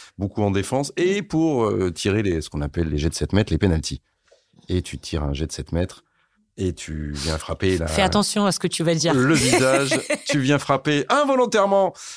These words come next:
Speaker 1: le visage, euh, de la gardienne russe, et tu es exclu. En tout cas, c'est la lecture des arbitres, carton rouge.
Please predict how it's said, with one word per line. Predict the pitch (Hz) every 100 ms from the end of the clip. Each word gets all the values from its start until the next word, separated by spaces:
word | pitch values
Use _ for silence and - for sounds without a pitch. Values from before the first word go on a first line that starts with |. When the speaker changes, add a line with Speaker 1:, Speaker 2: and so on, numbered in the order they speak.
| -
Speaker 1:
le | 123 131
visage, | 123 120 123 123 117 95
euh, | 101 90 90 90 90 90
de | 90
la | 92
gardienne | 87 87 90 87
russe, | 113 143 139 -
et | 113 110
tu | - 107
es | 123 127
exclu. | 107 - - 78 - - - -
En | 82
tout | 82
cas, | 90
c'est | 87
la | 78
lecture | 80 - 87
des | 76
arbitres, | 76 80 110 -
carton | 92 - 78
rouge. | 85 117